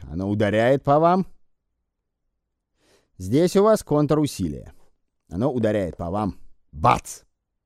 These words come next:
Так вот, если бы вы были абсолютно разумны, если бы вы обладали абсолютным душевным здоровьем, то теоретически у вас было бы право использовать каждое движение, которое вы когда-либо получили.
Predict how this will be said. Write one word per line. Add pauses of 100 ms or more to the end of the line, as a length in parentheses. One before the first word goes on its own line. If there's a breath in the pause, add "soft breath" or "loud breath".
(1800 soft breath)
Так
вот,
если
бы
вы
были
абсолютно
разумны, (380)
если
бы
вы
обладали
абсолютным
душевным
здоровьем,
то
теоретически
у
вас
было
бы
право
использовать
каждое
движение,
которое
вы
когда-либо
получили.